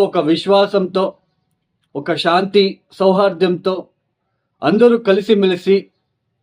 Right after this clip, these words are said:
వెళ్తారు ఈ సంవత్సరం అనే ఒక హోప్ అయితే నాకు ఉన్నది. అటు రాజకీయ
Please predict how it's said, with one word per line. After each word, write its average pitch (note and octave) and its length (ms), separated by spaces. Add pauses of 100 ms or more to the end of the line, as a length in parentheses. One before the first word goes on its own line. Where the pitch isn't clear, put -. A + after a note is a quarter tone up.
(1900)
వెళ్తారు G3+ 580
ఈ G3 100
సంవత్సరం F3+ 640
అనే F3 120 (100)
ఒక D#3+ 100 (420)
హోప్ G#3+ 300
అయితే F3 260 (480)
నాకు D3+ 340
ఉన్నది. C#3+ 400 (1500)
అటు C#3 180
రాజకీయ E3+ 480